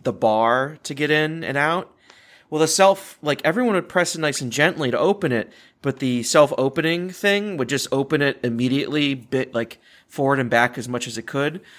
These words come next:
So from pretty much we got there until, like, around midnight, and then from six A M until we left, every once in a while you hear just "chunk," and then just someone come in,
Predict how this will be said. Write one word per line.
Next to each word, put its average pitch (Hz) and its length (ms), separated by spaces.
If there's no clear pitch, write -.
So 156 480
from 170 180
pretty 214 280
much 185 480
we 156 180
got 160 320
there 131 160
until, 127 260
like, 120 180
around 123 460
midnight, 117 720
and 131 160
then 131 140
from 131 200
six - 320
A 139 160
M 139 260
until 123 560
we 120 120
left, 113 460
every 143 180
once 147 200
in 165 60
a - 20
while 135 120
you 123 60
hear 123 140
just - 280
"chunk," - 460
and 131 120
then 123 120
just 123 160
someone 131 240
come 120 240
in, 113 220